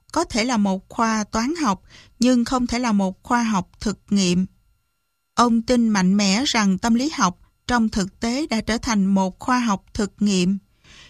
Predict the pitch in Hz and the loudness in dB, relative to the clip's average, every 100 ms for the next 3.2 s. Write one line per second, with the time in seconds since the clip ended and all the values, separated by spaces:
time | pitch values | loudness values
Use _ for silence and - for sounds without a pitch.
0 | _ 240 262 240 233 247 240 247 240 196 | _ 0 2 2 0 -2 0 0 2 2
1 | 175 190 202 185 247 - 196 226 - 254 | 2 0 0 -2 -2 -2 -2 -2 -4 0
2 | 240 226 220 208 190 180 226 233 285 294 | 0 0 0 0 -2 -2 -2 0 0 -2
3 | 175 | -2